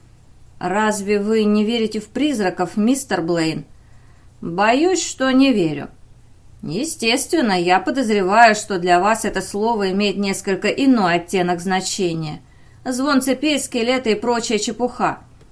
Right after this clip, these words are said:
Но слова изменяют своё значение, и даже сама реальность изменяется по мере того, как человечество трансформирует природу». «Я понимаю», — вежливо сказал Блейн. «Вы думаете, я лицемерю?» —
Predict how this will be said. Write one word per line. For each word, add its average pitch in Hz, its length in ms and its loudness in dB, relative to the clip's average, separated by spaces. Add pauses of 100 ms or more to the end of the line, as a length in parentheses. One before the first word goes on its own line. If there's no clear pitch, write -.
Но 214 360 0
слова 208 640 4
изменяют 220 680 2
своё 190 280 -2
значение, 202 680 0
и 196 40 0
даже 208 240 -2
сама 208 360 2
реальность 208 500 2
изменяется 202 640 -2
по 196 160 -2
мере 180 220 -2
того, 226 320 0
как 220 200 0
человечество 214 840 -2
трансформирует 190 920 -2
природу». 175 540 -2 (640)
«Я 165 380 -2
понимаю», — 214 680 0 (320)
вежливо 180 580 0
сказал 170 520 -2
Блейн. 175 440 -4 (1300)
«Вы 262 440 0
думаете, 240 800 0
я 247 220 8
лицемерю?» — 240 840 0